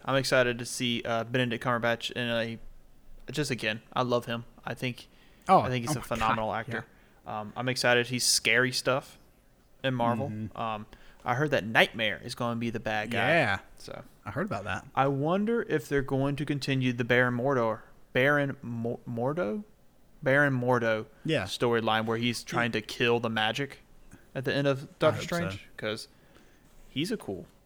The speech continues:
Speaker 1: he's a cool bad guy.
Speaker 2: Yeah, I mean, he, because he, like, started out as his friend.
Speaker 1: Yeah.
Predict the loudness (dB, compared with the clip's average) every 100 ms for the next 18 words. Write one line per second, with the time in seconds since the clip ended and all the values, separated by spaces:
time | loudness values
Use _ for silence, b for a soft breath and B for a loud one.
0 | -16 -12 -12 -10 -8 -6 -6 -10 -14 -18
1 | _ _ _ -6 0 2 0 -4 -12 -8
2 | -4 -2 -2 -2 -6 -6 -4 -2 -2 -2
3 | -2 -4 -6 -8 -6 -6 -4 -6 -6 -8
4 | -8 -10 -10 -10 -6 -4 -4 -6 -2 -2